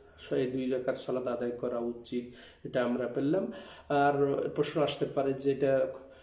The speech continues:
দিনে যদি একবার পড়ে নিই, তাহলে কি সা-, সববারের ক্ষেত্রে যথেষ্ট? না, যখনই মসজিদে আমি নতুনভাবে ঢুকবো, অজু থাকে, এমতো অবস্থায় পড়ে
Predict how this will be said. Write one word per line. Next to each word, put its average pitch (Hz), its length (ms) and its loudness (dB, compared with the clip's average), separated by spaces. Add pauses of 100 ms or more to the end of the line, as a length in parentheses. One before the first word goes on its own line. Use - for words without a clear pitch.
(180)
দিনে 160 340 6
যদি 156 220 6
একবার 143 380 4
পড়ে 143 180 4
নিই, 139 160 4
তাহলে 135 260 2
কি 135 340 -2
সা-, 131 340 -2
সববারের 127 460 -2
ক্ষেত্রে 123 340 -2
যথেষ্ট? 127 340 -2
না, 165 420 4 (100)
যখনই 202 360 4
মসজিদে 151 440 2
আমি 135 260 2
নতুনভাবে 139 680 2
ঢুকবো, 151 520 0 (320)
অজু 143 520 6
থাকে, - 500 4
এমতো 143 360 4
অবস্থায় 131 580 0
পড়ে 131 320 2